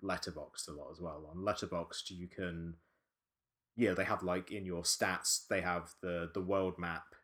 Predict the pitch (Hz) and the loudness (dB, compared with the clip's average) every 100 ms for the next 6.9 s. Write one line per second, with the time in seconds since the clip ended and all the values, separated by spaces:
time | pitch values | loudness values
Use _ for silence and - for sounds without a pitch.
0 | 120 101 - 95 107 - 90 90 95 90 | -8 -6 -8 -4 -4 -2 -4 -4 -6 -4
1 | 98 87 87 95 92 90 92 87 95 - | -2 0 -2 -4 -4 -4 -4 -6 -12 -6
2 | 98 90 - 92 87 85 90 87 92 95 | -2 -2 -2 -2 -2 -2 -4 -2 0 0
3 | 90 - 95 - 87 80 85 101 90 92 | 0 -2 -6 -6 -10 -8 -4 -4 -2 -4
4 | 90 90 101 110 104 92 90 - - 90 | -4 0 2 2 2 0 0 -2 -4 -6
5 | - 90 - 85 78 110 78 - 117 113 | -6 -8 -6 -8 -2 0 0 0 2 2
6 | 110 95 95 98 95 90 90 85 | 2 -2 -6 -8 -6 -4 -4 -6